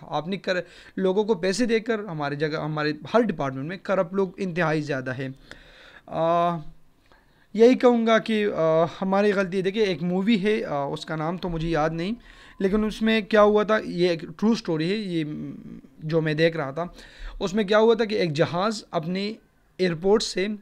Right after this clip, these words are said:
पहले लैंड कर गया, अपने एयरपोर्ट से पहले लैंड कर गया, और उसने, उसमें जितने भी मुसाफिर थे, जितने भी लोग थे, उसने उसको, मतलब,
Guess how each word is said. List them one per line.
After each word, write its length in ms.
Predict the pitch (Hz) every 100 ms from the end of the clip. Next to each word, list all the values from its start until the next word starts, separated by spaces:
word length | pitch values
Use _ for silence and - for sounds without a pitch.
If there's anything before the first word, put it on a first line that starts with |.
| _ _ _ _ _ 202
पहले 260 | 202 220
लैंड 340 | 190 170 175 160
कर 120 | 135
गया, 260 | 123 120 120 - -
अपने 200 | 147 170
एयरपोर्ट 340 | 170 190 214
से 100 | 254
पहले 280 | 180 208 220
लैंड 300 | 185 214 226
कर 120 | 233
गया, 260 | 208 233 285 - - _ - -
और 200 | 214 240
उसने, 460 | - 233 - 226 240
उसमें 260 | 214 214
जितने 240 | 175 208 262
भी 60 |
मुसाफिर 520 | 220 180 175 175 214 196
थे, 80 |
जितने 240 | 160 185 214
भी 120 | 190
लोग 280 | 170 202 202
थे, 40 |
उसने 520 | 214 208 - 208 233 240 _ _ _ _ _
उसको, 440 | 226 - 247 240 233 - - - 190
मतलब, 320 | 185 190